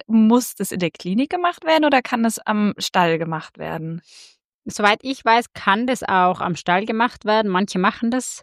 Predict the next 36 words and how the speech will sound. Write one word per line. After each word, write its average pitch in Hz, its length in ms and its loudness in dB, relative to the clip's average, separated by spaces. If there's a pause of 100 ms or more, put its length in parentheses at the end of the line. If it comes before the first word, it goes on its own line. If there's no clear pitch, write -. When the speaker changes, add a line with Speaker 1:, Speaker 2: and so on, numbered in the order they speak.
Speaker 2:
wohl, 233 240 0
manche 233 260 -2
Tierärzte, 226 400 0
aber 175 100 2
das 185 120 -2
hängt, 202 160 -2
glaub 180 160 2
ich, 175 80 -4
ganz 190 220 0
vom 190 160 -4
Tierarzt 190 340 -2
ab, - 240 -2
Speaker 1:
Okay. 208 420 -6
Speaker 2:
ähm, 180 200 4
welches 196 260 0
Setting 226 400 2
der 208 160 6
hat, 208 240 2
wie 196 140 0
der 185 160 4
dann 175 200 4
die 175 540 -4
Proben 196 480 -2
auch 165 600 0 (1200)
sch-, - 340 -12
weiter 175 540 2
verarbeitet. 175 800 0
Speaker 1:
Ja. - 80 -18
Speaker 2:
Also 170 160 -6
die 175 100 -10
müssen 185 240 -4
ja 170 120 2
danach 165 280 0
behandelt 170 480 -6
Speaker 1:
Ja. 170 60 -4
Speaker 2:
werden. 185 400 2